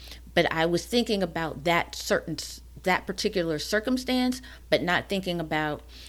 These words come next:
where I wanted to be five, six months from now, or even five, two to three years from now. But now that I'm in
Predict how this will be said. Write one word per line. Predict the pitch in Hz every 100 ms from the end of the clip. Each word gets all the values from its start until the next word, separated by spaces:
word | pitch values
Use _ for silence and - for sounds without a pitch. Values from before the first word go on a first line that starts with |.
| -
where | 180 185
I | 175
wanted | 170 160 156
to | 160
be | 151 160 156 151 143 - - -
five, | - - 180 160 156 156 156 147 147 - -
six | - - 185 170 - -
months | 160 143 -
from | 165 156
now, | 156 151 151 151 -
or | 147
even | 160 156 147
five, | 143 151 147 143 143
two | - 165
to |
three | 143 156
years | 139 143 139 135
from | - -
now. | - - - - - - - -
But | -
now | 175 175 196 202
that | 180 165
I'm | 160 151 151 -
in | 151 147